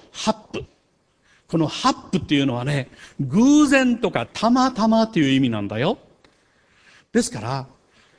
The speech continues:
このハッピーを求める人は、偶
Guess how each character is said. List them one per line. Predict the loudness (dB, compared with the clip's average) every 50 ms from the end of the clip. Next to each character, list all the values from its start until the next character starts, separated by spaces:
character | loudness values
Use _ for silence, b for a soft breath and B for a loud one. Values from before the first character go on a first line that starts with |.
| b b b
こ | -4 0 2
の | 2 2 0 -2 -6 -16 -20 -20 -20
ハ | -16 -12 -6 0 0
ッ | 0 -2 -2 -6
ピ | -2 -2 0 2 2
ー | 2
を | 2 0 -4 -6
求 | -2 -2 0 0 2 2
め | 2 4
る | 2 2 0
人 | 0 -2 -2 -2
は、 | 0 0 -2 -2 B B B B B B -8
偶 | -4 0 2